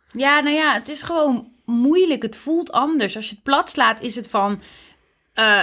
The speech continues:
je wilt een mooie tv kopen en hij kost normaal vijfhonderd euro. Maar er was heel veel vraag naar de tv's, dus hij kostte heel lang zevenhonderdvijftig euro.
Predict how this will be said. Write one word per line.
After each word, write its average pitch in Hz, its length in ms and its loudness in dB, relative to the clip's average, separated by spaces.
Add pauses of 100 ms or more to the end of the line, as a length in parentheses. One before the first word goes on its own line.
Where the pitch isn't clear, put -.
je 240 120 -6
wilt 233 180 -2
een 247 60 0
mooie 247 260 2
tv 240 360 0
kopen 233 320 -2
en 214 60 -2
hij 208 100 -2
kost 226 200 -6
normaal 214 420 2
vijfhonderd 202 560 -2
euro. 277 520 2 (120)
Maar 214 140 0
er 214 60 0
was 214 140 0
heel 208 120 -2
veel 196 100 -10
vraag 254 340 0
naar 254 140 -4
de 208 60 -12 (100)
tv's, 254 320 0
dus 208 120 -10
hij 202 100 -6
kostte 233 280 -8
heel 220 80 -2
lang 190 180 -2
zevenhonderdvijftig 196 1200 -2
euro. 277 600 0